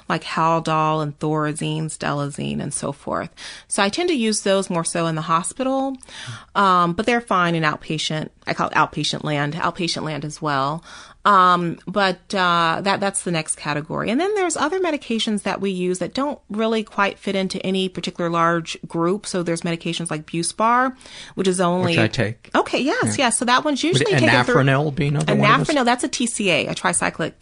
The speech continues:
Speaker 1: antidepressant.
Speaker 2: Okay.
Speaker 1: Um, and so Buspar is usually taken three times a day or twice a day,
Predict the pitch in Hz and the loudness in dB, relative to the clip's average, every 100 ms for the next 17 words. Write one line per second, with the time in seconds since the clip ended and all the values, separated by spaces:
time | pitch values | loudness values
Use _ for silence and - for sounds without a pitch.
0 | - - 160 151 156 - - - - - | -16 -6 -4 -4 -6 -8 -8 -8 -10 -14
1 | - - 95 - - - 185 180 180 175 | -10 -8 -8 -12 -8 0 4 4 4 0
2 | - 202 190 190 - - 202 190 190 185 | -2 -2 0 -2 -2 0 2 4 2 0
3 | 185 220 320 - - 208 190 185 185 202 | -2 -2 -2 -2 -2 0 2 2 0 -2
4 | 196 196 - 185 175 185 170 165 165 160 | -2 -4 -4 -4 -4 -4 -4 -4 -4 -4
5 | 160 151 156 151 147 147 - 147 - 147 | -4 -4 -4 -4 -4 -4 -6 -6 -6 -4
6 | 147 147 | -2 -2